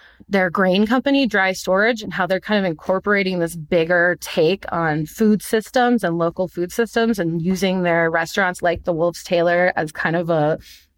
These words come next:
a lab, if you will, for proving out their theories of how you can build stronger local food systems, um, combined with the fact that their food is just gorgeous, um, and delicious.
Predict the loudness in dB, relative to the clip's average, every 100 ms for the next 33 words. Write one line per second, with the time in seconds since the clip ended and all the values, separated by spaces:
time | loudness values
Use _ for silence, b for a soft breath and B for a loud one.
0 | -20 -20 _ 0 2 2 2 0 0 0
1 | -2 0 2 4 4 2 -2 -4 0 0
2 | 0 0 -2 -2 -4 -4 -4 0 0 2
3 | -2 0 0 0 -4 0 0 0 -2 -2
4 | 0 0 2 0 -2 -2 -4 -4 -6 -4
5 | 0 2 2 0 B B B -2 0 0
6 | 0 0 0 -2 -2 -2 -4 -4 -4 -2
7 | -2 -2 -6 -8 -10 -6 -4 0 0 -2
8 | -8 B B B -2 0 0 -2 -2 2
9 | 2 2 0 0